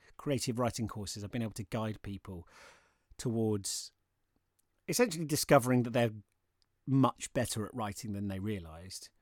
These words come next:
and much more capable of writing than they realised. 'Cause that's the thing, is it's the actual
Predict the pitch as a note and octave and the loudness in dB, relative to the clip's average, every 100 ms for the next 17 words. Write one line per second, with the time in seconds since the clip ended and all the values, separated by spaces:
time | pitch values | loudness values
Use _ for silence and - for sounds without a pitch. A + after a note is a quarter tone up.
0 | _ _ _ _ - C#3 C3 C#3 - - | _ _ _ _ 2 2 4 -2 -2 2
1 | E3 D#3+ C#3+ A#2+ G2+ G2 F2 - G2 E2+ | 2 4 0 0 0 -4 -8 -10 -12 -12
2 | E2+ E2+ D#2 D2+ E2+ - B2 - A2+ - | -12 -14 -14 -14 -16 -10 -8 -8 -10 -6
3 | A#2 F2 E2+ G2+ - - C3 - - G#2+ | -6 -6 -8 -10 -10 -6 -6 -6 -10 -12